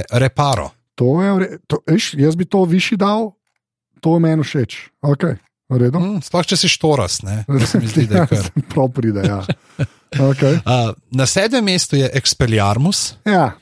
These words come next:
Speaker 2: pač, ne. To je ta go-to od Harryja. <laughs> Ne,
Speaker 1: Ja.
Speaker 2: se mi zdi. Ja, okej.
Speaker 1: In potem od petega do prvega mesta je, eh, ta peti je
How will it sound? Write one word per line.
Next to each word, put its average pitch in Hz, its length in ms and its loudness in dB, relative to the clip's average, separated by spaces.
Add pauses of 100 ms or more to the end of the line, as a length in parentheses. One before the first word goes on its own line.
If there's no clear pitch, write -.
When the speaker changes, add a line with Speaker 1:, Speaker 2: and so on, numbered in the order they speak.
Speaker 2:
pač, - 460 -4 (220)
ne. 117 300 0 (500)
To 123 120 4
je 120 100 2
ta 120 220 -2
go-to 127 480 0
od 110 120 0
Harryja. - 640 -2
<laughs> - 60 -16 (220)
Ne, 185 240 2
Speaker 1:
Ja. 151 140 -2
Speaker 2:
se 117 140 2
mi 151 100 0
zdi. 135 260 0 (460)
Ja, 131 260 0
okej. 151 300 2
Speaker 1:
In 185 120 2
potem 175 400 0 (260)
od - 200 -4
petega 131 480 0
do 98 180 -2
prvega 110 400 0
mesta 92 460 0
je, 123 180 0
eh, 110 840 0 (260)
ta - 140 -6
peti 170 380 0
je 135 180 2